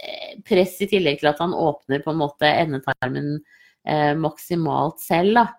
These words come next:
Ehm, så la han liksom få bruke litt tid på å bæsje. Eh, tørre bleier er også alltid en investering i, eh, at de bæsjer, for at, eh, våte bleier, de kan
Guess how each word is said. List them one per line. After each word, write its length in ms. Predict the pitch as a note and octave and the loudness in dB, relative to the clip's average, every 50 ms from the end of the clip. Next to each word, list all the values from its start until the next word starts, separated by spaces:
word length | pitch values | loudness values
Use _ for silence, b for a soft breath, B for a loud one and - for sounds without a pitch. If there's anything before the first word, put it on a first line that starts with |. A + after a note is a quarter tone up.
| _ _ _ _ _ _ _ _ _ - - - | _ _ _ _ _ _ _ _ _ -8 -2 0
Ehm, 480 | E3+ E3 E3 D#3+ D#3+ D#3+ D#3+ D#3+ - - - - | 2 2 2 2 0 0 -2 -4 -8 -10 -14 -16
så 300 | - - - G#3 G3+ G3+ G3+ G3+ G3 G3 G3 G3 F#3+ F#3+ F#3+ - - - - - - - - - - | -16 -2 2 6 6 8 8 8 8 8 6 6 6 4 2 0 -2 -6 -12 -18 -20 -20 -12 -4 0
la 160 | G3+ G3 F#3+ G3+ G3+ | 4 4 4 4 2
han 160 | G3+ G#3 A3 - - - - - | 0 -2 -4 -8 -10 -14 -12 -10
liksom 320 | - G3 - G3+ G3 G3 | -10 -6 -4 -4 -4 -2
få 320 | - G3+ G3+ G3 F#3+ F#3+ | 2 2 4 4 4 2
bruke 400 | G3 F#3+ F#3 F#3 G3 E3+ E3+ - | -2 -4 -2 0 0 0 0 -2
litt 180 | F3 F3 F3 F3 - | -2 -4 -4 -2 -4
tid 160 | D3+ D3 D3+ - | -4 -4 -4 -4
på 80 | - | -2
å 320 | D#3+ E3 D#3+ - - E3 D#3+ D#3+ D#3+ D#3+ D#3+ - - | 0 0 0 0 0 0 0 0 0 -2 -2 -2 -2
bæsje. 320 | E3 F3 - - G#3 B3 E4 F4+ - B B B B B B B B B | -4 -4 -2 2 2 2 2 2 -2 B B B B B B B B B
Eh, 320 | G3+ G3 G3 G3 G3 G3 - _ | 4 6 6 6 4 2 0 _
tørre 380 | - - B3 G#3 F3 E3+ F3+ F3+ | -2 0 0 2 2 2 2 2
bleier 460 | F#3+ G3 F#3+ F3+ D#3+ D#3+ E3 F3 F3 | 2 2 2 2 2 0 0 2 2
er 140 | E3+ E3+ E3 E3 | 2 2 2 0
også 160 | E3 E3 - | 0 -2 0
alltid 460 | - D3 D3 D3 - - D3+ D3+ D#3+ - - | 0 0 0 0 -2 -4 -4 -4 -4 -4 -4
en 320 | - E3 E3 E3 D#3+ D#3+ - - D#3+ _ - | -4 -2 -2 -2 -4 -4 -6 -6 -8 _ -6
investering 640 | D#3+ E3 D#3+ - - C#3+ C3 C3 D3 D3 D#3 E3 E3+ - - | -6 -6 -4 -4 -4 -4 -2 -2 -2 -2 -4 -4 -4 -6 -6
i, 360 | D3+ D#3 D#3 D3+ D3+ D#3 D3+ D3+ | -8 -6 -6 -4 -4 -2 0 0
eh, 140 | C#3+ C#3+ - | 0 0 0
at 220 | - D3+ - - D#3 | -2 -4 -6 -8 -8
de 140 | D#3+ D#3+ | -6 -4
bæsjer, 260 | E3+ E3+ E3+ - F#3 F#3 | -2 -2 -2 -2 -2 -2
for 160 | - - F3 | 0 -2 -2
at, 140 | E3+ - - | -2 2 4
eh, 160 | F3 F3+ - B B B B B B B B B _ _ - F#3 | 4 4 4 B B B B B B B B B _ _ -10 -2
våte 400 | F3+ F3 D3 D3 - - F3 F3+ | 2 2 2 2 0 -2 -4 0
bleier, 460 | F3+ F3 E3 D#3 D3 D3+ E3+ F#3+ F#3 E3+ | 2 4 4 4 4 2 2 2 0 0
de 160 | D#3+ D3 D#3+ | -2 -4 -4
kan 480 | - - - F3 E3+ E3+ F3+ F3+ F3+ | -4 -2 2 2 2 2 0 -2 -4